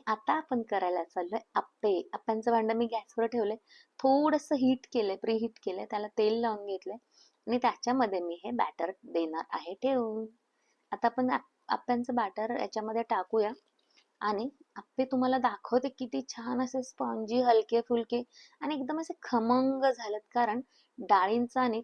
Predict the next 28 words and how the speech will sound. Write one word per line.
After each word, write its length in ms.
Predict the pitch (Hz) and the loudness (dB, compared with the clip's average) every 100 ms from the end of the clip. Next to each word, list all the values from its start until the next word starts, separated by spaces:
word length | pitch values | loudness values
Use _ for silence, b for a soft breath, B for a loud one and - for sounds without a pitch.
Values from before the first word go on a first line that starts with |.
| - | -4
तांदळाचं 500 | 202 180 185 208 226 | -4 0 -2 -2 -4
प्रमाण 380 | 226 214 185 220 | -2 -2 -2 0
योग्य 320 | 202 185 175 | 2 2 0
प्रमाणात 480 | 214 220 202 196 196 | -4 -2 -6 -8 -6
घेतलेलं 420 | 202 190 170 175 185 - | -6 -6 -6 -4 -6 -4
आहे 260 | 202 - - - b b b _ | -6 -6 -12 -14 b b b _
आणि 140 | 202 226 | -2 2
त्याच्यामध्ये 500 | 226 - 190 208 233 - | 0 -2 -6 -2 -4 4
पोहे 320 | 247 202 202 | 4 4 0
पण 240 | 202 220 254 | -6 -6 -6
समप्रमाणात 720 | - 208 180 180 175 170 185 | -2 -2 -2 -4 -6 -6 -4
घेतलेत, 320 | 185 185 180 | -2 0 -2
म्हणजे 200 | 180 190 | -2 2
वाटीभर 420 | 254 214 - 359 370 | 4 4 0 -2 0
पोहे 320 | - 180 - | -2 -4 -8
घेतले. 240 | - - _ b b b 240 | -16 -18 _ b b b -2
हे 40 | |
आता 160 | 233 233 | 2 2
आपण 260 | - 226 | 0 -2
आप्पे 300 | 226 220 - 233 - | -2 -4 -6 -6 0
पूर्ण 280 | 233 220 | 0 2
भरलंय 420 | 226 254 208 202 226 | 4 4 4 0 -2
भांडं, 360 | 240 196 190 - _ b b _ | -4 -8 -10 -12 _ b b _
आपण 240 | _ 214 214 | _ -4 -2
झाकण 440 | 226 190 208 226 | 0 0 0 2
ठेवू 160 | 262 247 | 6 6
ह्याच्यावरती 580 | 185 - 180 175 - 285 _ _ _ _ _ _ _ _ | 6 2 0 0 -4 -8 _ _ _ _ _ _ _ _
आणि 160 | 202 | 0